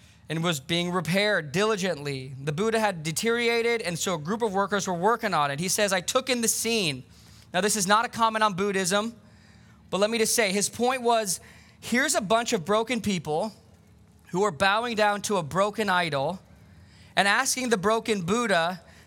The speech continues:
to fix their broken lives while someone else fixed the broken Buddha. And I want you to hear this, living ultimately for our praise in man,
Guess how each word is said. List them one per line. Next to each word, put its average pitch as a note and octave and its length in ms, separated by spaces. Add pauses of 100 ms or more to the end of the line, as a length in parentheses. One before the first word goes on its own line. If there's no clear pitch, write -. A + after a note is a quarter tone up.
(120)
to G3+ 100
fix A#3 300
their A3 140
broken G#3+ 540
lives F#3 520
while G3 120
someone A3+ 460
else G#3 320
fixed - 480
the G#3 80
broken F#3+ 400
Buddha. D#3+ 560 (2250)
And F3 80
I G3+ 40
want B3 200
you A3+ 60
to F3 60 (460)
hear C4+ 380
this, C3+ 400
living F#3 880 (400)
ultimately A3 600
for G3+ 320
our A3 120
praise A#3 1040 (1300)
in A#3 280
man, F#3+ 600